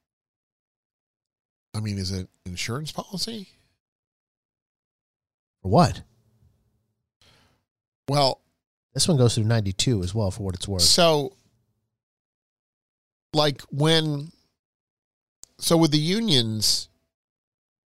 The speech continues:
Speaker 1: the company is generally required, like, if you're, if you're on a movie, the company has to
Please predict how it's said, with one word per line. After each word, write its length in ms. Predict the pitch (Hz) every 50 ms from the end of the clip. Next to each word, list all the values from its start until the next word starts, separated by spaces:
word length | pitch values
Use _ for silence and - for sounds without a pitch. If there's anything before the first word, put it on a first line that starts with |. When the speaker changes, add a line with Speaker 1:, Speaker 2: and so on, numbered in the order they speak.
| _ _ _ _ -
Speaker 1:
the 60 | 135 -
company 800 | - - 170 185 190 165 180 170 156 139 127 120 113 113 117 - _ _ _ _ _ _ _ _ _ _ _ _ _ _ _ _ _ _ _ _ _ _ _ _ -
is 1000 | 127 123 120 117 113 113 110 107 107 107 104 104 95 98 - - - - - - _ _ _ _ _ _ _ _ _ _ _ _ _ _ _ _ _ _ _ _ _ _ _ -
generally 800 | 98 98 117 127 127 139 139 139 127 127 127 123 117 117 110 107
required, 960 | - 104 104 101 - - - - 123 120 117 117 110 101 90 80 78 78 - - _ _ _ _ _ _ _ _ _ _ _ _ -
like, 160 | 110 104 -
if 80 | 104 101
you're, 160 | 113 117 127 147
if 140 | - -
you're 120 | 139 139 143
on 80 | 165
a 40 | 147
movie, 340 | 131 123 123 123 113 104 101
the 120 | 87 98 -
company 400 | - 131 143 156 151 143 139 117
has 340 | 101 117 110 107 101 - -
to 500 | - 117 110 101 98 95 92 87 87